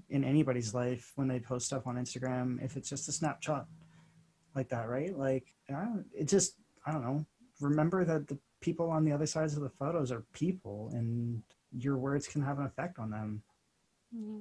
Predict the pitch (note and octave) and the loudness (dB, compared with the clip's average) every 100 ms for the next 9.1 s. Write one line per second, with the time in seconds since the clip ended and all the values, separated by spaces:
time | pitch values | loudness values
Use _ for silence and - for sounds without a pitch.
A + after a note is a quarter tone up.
0 | G#3+ _ _ _ _ _ _ _ _ D3 | -12 _ _ _ _ _ _ _ _ -2
1 | C3+ C3 D#3+ E3+ D#3 - _ - _ _ | 0 4 4 4 2 -2 _ -20 _ _
2 | _ _ _ - _ - B2 B2+ C#3+ F#3 | _ _ _ -20 _ -8 -4 -2 2 6
3 | F3 E3 D#3+ D3+ C#3 C3+ C#3+ C3 B2+ A#2 | 6 6 4 6 6 4 2 2 0 0
4 | A#2 A2 A2 A2 A2 A2 A2+ G#2 G#2+ B2+ | -2 -4 -4 -4 -4 -6 -6 -6 -4 -2
5 | C#3+ - - C#3+ B2+ A#2 - C3 - B2 | -2 -4 -4 2 2 2 -2 -4 0 0
6 | A#2 A#2 A#2+ B2 - B2 A#2+ A#2 A#2 A2+ | 0 -2 -2 -2 4 4 4 2 0 0
7 | C3 A2+ A#2 D#3 F3 F3 F3 - D#3+ D#3 | -2 0 4 6 8 6 4 4 4 4
8 | D3+ D#3+ D3+ D3+ C3+ B2 - - - C#3+ | 2 4 4 4 0 -2 -4 -6 -2 -2
9 | C#3 | -2